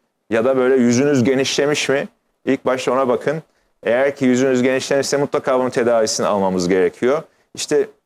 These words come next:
toksin tedavileri yapılabiliyor. Kasları bir takım toksinlerle, botulinium toksin tedavileriyle bir miktar gevşetebiliyoruz. Bir miktar işte bir altı ay geçici bir süre orayı küçültüyor. Ama bunu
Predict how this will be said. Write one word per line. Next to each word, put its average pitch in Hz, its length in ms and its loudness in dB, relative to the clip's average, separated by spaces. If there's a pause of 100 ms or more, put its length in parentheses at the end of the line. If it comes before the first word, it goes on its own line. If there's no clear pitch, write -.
(120)
toksin 139 320 -2
tedavileri 131 540 2
yapılabiliyor. 120 580 0 (240)
Kasları 117 580 -2 (240)
bir 123 80 -2
takım 113 300 -4
toksinlerle, 117 840 -2 (260)
botulinium 113 420 -2
toksin 113 360 -4
tedavileriyle 110 880 0 (360)
bir 143 80 0
miktar 131 540 -2 (500)
gevşetebiliyoruz. 120 1000 0
Bir 127 100 0
miktar 113 340 -2
işte 110 180 -4
bir 113 160 0
altı 127 260 -2
ay 120 280 0
geçici 117 320 -2
bir 113 40 -2
süre 110 380 -2
orayı 107 260 0
küçültüyor. 127 640 -2 (260)
Ama 151 340 -2 (720)
bunu 143 280 -2